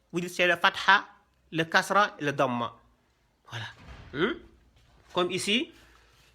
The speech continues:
Ici, nous avons, nous avons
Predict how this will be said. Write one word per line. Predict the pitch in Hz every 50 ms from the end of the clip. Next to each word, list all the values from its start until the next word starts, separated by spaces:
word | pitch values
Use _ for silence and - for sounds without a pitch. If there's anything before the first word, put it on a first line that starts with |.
| _ _ -
Ici, | 170 190 180 - 233 226 180 131 113 - - _ _ _ _ _ _ - - - _ - - - - - - -
nous | 160 170 175
avons, | 208 208 208 220 220 220 240 285 349 - - - - - _ _ - - - - - - - - _ _ - - _ _ _ _ _ - - - - - -
nous | 151 170 185
avons | 190 202 208 208 208 208 -